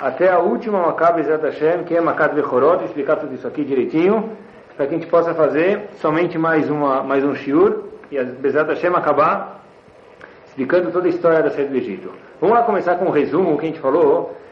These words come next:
na primeira e segunda parte dessa história, e hoje a gente faz a terceira Bezerra Hashem. A gente começou a explicar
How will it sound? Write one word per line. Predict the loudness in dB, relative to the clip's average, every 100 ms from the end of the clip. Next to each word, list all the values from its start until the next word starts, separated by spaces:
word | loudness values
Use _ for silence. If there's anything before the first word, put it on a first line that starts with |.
| -14
na | -4 0 2 2
primeira | 0 -2 0 2
e | 0
segunda | -2 -2 0 2
parte | 4 2 0 -4 -4
dessa | -4 -6
história, | -6 0 2 2
e | 2
hoje | 0
a | -2
gente | 0
faz | 0
a | 0
terceira | -4 -2 -2
Bezerra | -2 -2 -2
Hashem. | -4 -8
A | -14 -18 -20 -20 -20 -20 -20 -20
gente | -6
começou | 0 2 2
a |
explicar | 2 0 0 0 0 -2 -10